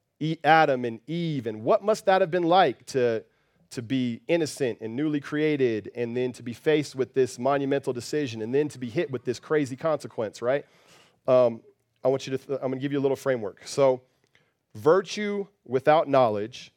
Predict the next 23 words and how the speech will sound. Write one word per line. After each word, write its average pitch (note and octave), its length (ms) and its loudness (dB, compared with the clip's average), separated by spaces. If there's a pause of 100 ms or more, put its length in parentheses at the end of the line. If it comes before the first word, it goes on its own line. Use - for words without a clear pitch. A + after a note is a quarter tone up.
(460)
is A2+ 160 -2
innocence. - 720 -4 (800)
You A#2 100 -12
could, - 160 -18
you A#2+ 100 -12
could A#2+ 140 -12
also D3 300 4
say A#2+ 220 0
naivete, A2+ 720 -2 (160)
right? A#2 240 0 (440)
Virtue E3+ 880 -2 (380)
without C3 540 2
knowledge. A2+ 800 -2 (420)
All G2+ 80 -2
right, G#2+ 100 -4
think B2+ 140 -6
about G#2+ 160 -4
that G2 120 -8
for - 80 -14
a F#2 60 -14
second. E2+ 220 -16 (200)
Virtue, C3+ 520 -8 (920)
right, A2+ 300 -2